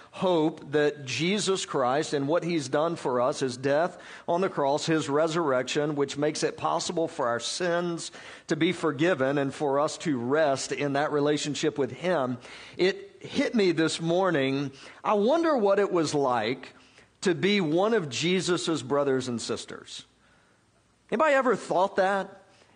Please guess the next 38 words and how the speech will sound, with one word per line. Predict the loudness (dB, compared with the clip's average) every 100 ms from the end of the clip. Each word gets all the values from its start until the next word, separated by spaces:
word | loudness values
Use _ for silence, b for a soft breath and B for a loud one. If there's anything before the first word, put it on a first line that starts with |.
| b
It | 2
hit | 2 2
me | 2
this | 4 2 2
morning. | 2 2 2 2 2
I, | 2 0 2
I |
don't | 2 2
know | 4 4
if | 2 0
you | 0
have | 2 4 2 0 0
brothers | 2 2 0 -2
or |
sisters | -2 -2 -2 -2 -2
or | 0
not, | 0 0 0
if | -2
you | 0
have | 2 2 0 B B B
siblings, | -6 0 2 4 2 2 2 0
but | 2 2
I | 4 4
always | 4 2 2
like | 0 0
to | -2
joke. | 2 2 2
I | 2
have | 2
a |
younger | 2 2 2 0
brother | 2 2 2 2
that's | 2 -2
fourteen | -2 -2 0 -2 0
years | 2 0 0
younger | 0 2 0
than | 0 0
me, | 0 -2